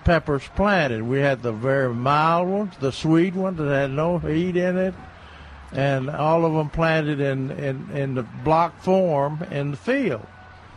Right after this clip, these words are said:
in blocks. And so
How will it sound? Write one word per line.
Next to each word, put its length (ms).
in 180
blocks. 680
And 360
so 400